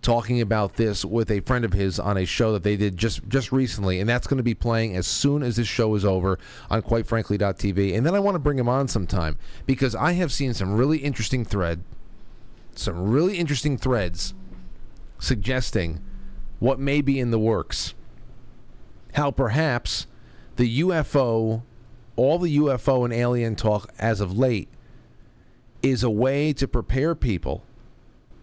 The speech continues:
to prepare people for not just a fake alien invasion, but perhaps a real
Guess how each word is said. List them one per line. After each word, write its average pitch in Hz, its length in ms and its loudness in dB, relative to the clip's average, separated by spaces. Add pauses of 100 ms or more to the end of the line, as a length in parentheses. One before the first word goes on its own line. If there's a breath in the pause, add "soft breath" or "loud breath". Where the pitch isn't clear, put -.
(420)
to - 120 -2
prepare 139 360 2
people 135 320 2
for 113 120 0
not 160 260 2
just 151 200 0
a 127 60 0
fake 131 320 -2
alien 113 400 2
invasion, 92 640 0
but 117 180 0
perhaps 117 560 0 (200)
a 117 200 2
real 107 960 0